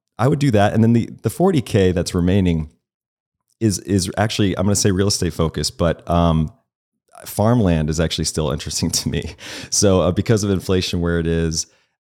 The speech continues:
um, and, and with these rentals, and I've been looking at that kind of thing, what I can't really get over is the just amount of interest you're paying right now on a real estate property. I know you're not married to it, right? If rates go down, you can refinance.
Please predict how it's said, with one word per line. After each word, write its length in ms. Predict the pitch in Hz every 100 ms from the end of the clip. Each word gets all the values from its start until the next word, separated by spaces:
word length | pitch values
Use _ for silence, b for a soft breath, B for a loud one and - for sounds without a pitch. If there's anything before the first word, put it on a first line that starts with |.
| 92
um, 440 | 90 87 85 - _ _ _
and, 200 | - 95
and 240 | - 104 85
with 140 | 131
these 180 | 120 87
rentals, 440 | 95 123 - 101
and 100 | 87
I've 80 | 85
been 120 | 85
looking 240 | 85 90 87
at 220 | 82 -
that 240 | 82 80
kind 140 | 69 82
of 80 | 80
thing, 160 | 85
what 100 | 85
I 80 | 87
can't 240 | - 113
really 200 | 90 90
get 160 | 82 85
over 320 | 87 85 85
is 360 | - 80 78 -
the 280 | 82 76 73
just 260 | 82 -
amount 300 | 85 80 82
of 80 | 78
interest 440 | 87 87 - - -
you're 80 |
paying 280 | 95 104 101
right 180 | 104 101
now 320 | 92 101 113 b b b -
on 120 | 92
a 60 | 92
real 120 | 95
estate 240 | 92 92
property. 320 | - 98 101
I 40 | 90
know 100 | 92
you're 140 | 92
not 140 | 90 71
married 360 | 85 87 90
to 160 | - 98
it, 100 | 98
right? 240 | 87 87
If 160 | 80 -
rates 260 | 87 87 -
go 120 | 85
down, 360 | 82 87 90
you 60 | 80
can 140 | 85
refinance. 680 | 82 82 - 82 87 87 -